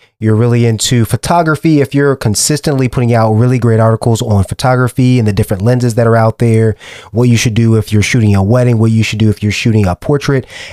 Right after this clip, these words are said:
and all the things in between, if you're really providing those details that are really important to readers,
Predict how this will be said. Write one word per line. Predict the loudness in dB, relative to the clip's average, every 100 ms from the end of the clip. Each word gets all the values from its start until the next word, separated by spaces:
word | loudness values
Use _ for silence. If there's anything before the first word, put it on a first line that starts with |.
| -4
and | -2 -2
all | 0 0
the | 2 0
things | 0 0
in | 0 0
between, | -4 0 2 2 0 -2
if | -2
you're | 0
really | -2
providing | -4 -4 0 0 2 2
those | 0 0
details | 0 0 0 0
that | 2
are | 2
really | 2 2
important | 0 0 0 0 0
to | 0
readers, | 2 2 2 0 -2